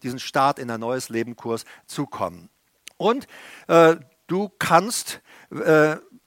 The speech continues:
wir werden natürlich auch Taufen anbieten. Wir machen das ja meistens draußen, äh, irgendwo, äh, an einem See oder Teich. Darüber können wir dann sprechen.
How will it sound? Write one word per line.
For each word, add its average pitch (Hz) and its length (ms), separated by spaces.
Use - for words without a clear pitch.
wir 151 140
werden 135 220
natürlich 127 420
auch 101 100
Taufen 180 380
anbieten. 151 800
Wir 120 120
machen 120 280
das 117 180
ja 110 80
meistens 120 460
draußen, 175 580
äh, - 60
irgendwo, 143 840
äh, - 60
an 131 320
einem 117 360
See 196 260
oder 123 300
Teich. 165 540
Darüber 120 360
können 123 240
wir 117 80
dann 117 160
sprechen. 185 500